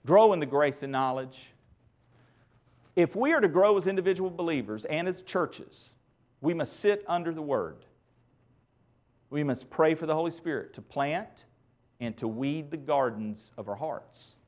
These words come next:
This spiritual growth is not optional. It's vital, because spiritual growth indicates life. Things that are truly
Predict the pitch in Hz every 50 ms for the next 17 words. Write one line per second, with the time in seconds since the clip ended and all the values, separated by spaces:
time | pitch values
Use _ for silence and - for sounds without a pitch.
0 | _ _ _ _ _ _ - 117 - - - _ 147 151 160 151 - 170 156 165
1 | 160 147 127 - 120 110 101 117 110 107 117 117 123 117 90 - - - 95 87
2 | - - _ _ - _ _ _ _ _ 107 101 - - 113 113 101 98 87 -
3 | - _ _ _ _ _ _ _ _ _ _ _ _ _ _ _ _ _ 127 117
4 | - 139 110 - - - - 160 165 170 165 165 175 165 147 131 143 139 139 131
5 | 135 139 135 135 131 131 131 - 131 123 120 - - - - _ _ _ _ -
6 | _ _ 104 107 101 90 80 76 - - - - - _ _ _ - _ _ _
7 | _ _ _ _ _ _ - 143 151 160 160 135 127 117 110 107 101 - - -
8 | 156 156 156 151 151 151 147 151 165